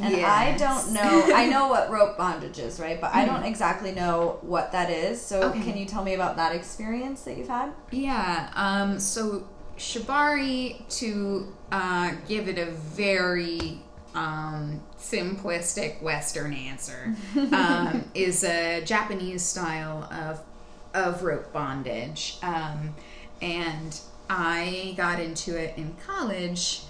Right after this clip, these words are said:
Speaker 2: That's also another thing that kind of led to poly, was my experience in a kink community. So, um, I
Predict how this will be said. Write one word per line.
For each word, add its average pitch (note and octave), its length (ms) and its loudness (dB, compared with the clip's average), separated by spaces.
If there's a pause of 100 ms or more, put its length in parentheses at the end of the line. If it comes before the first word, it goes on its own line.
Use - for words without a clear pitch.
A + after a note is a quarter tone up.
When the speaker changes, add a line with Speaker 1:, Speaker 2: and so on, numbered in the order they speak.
(240)
Speaker 2:
That's A3 240 0
also A#3 520 4
another D#3+ 640 -2
thing E3+ 240 -4
that D3+ 140 -8
kind D3 180 -6
of D3+ 180 -8
led D#3 440 -4
to - 80 -8 (100)
poly, D3 380 -6 (140)
was D3 920 -2
my D3 440 -4
experience - 640 -8
in C3+ 60 -6
a D3 80 -8
kink C#3 320 -10
community. C4+ 520 -2 (600)
So, E3 640 0
um, D3+ 540 -2 (680)
I E3 800 2